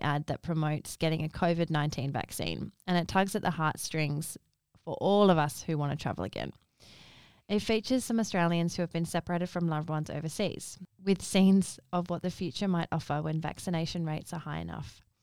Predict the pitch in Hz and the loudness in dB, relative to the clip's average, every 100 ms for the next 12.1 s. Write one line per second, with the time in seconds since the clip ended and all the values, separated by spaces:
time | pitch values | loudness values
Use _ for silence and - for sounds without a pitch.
0 | _ - - - - 170 170 170 190 202 | _ -20 -20 -20 -6 -4 0 2 2 0
1 | 190 196 208 262 262 - 165 160 156 165 | 0 0 0 -2 -2 0 0 2 0 -2
2 | - - 175 180 185 208 208 208 208 - | -10 -10 -4 0 2 2 2 0 0 -2
3 | 175 165 156 151 151 165 - _ _ _ | -2 0 -2 -2 -4 -6 -12 _ _ _
4 | - 190 - 190 180 180 170 165 170 160 | 0 0 2 0 0 0 2 0 -2 -2
5 | 156 151 - 143 160 - - - - - | -2 -4 -4 -4 -6 -6 -10 -10 -12 -14
6 | - _ _ _ _ _ _ _ _ _ | -18 _ _ _ _ _ _ _ _ _
7 | _ - - - _ _ - 160 - 254 | _ -20 -20 -20 _ _ -2 0 2 2
8 | 254 214 208 214 190 190 - 170 170 - | 2 4 4 4 4 4 4 2 2 2
9 | 160 170 165 151 156 175 - 165 147 - | 4 4 4 2 0 -4 -2 0 0 -2
10 | 175 165 170 - 160 160 165 - 196 208 | -2 0 0 2 4 4 2 2 2 4
11 | 226 247 415 233 196 185 147 - - 147 | 4 4 0 -2 -4 -2 0 -2 -4 0
12 | 269 | 0